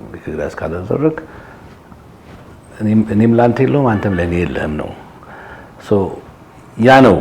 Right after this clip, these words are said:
basically። It's a, it's a great ፍልስፍና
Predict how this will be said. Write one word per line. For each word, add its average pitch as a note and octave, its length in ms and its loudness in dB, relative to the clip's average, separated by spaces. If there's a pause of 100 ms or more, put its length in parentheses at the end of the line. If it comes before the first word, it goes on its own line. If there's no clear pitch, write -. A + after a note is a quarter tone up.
(160)
basically። E2 520 -8 (420)
It's A2+ 200 -4
a, A#2+ 80 4 (100)
it's - 180 -8
a C3+ 60 2 (400)
great C#3+ 280 4
ፍልስፍና F2+ 480 -8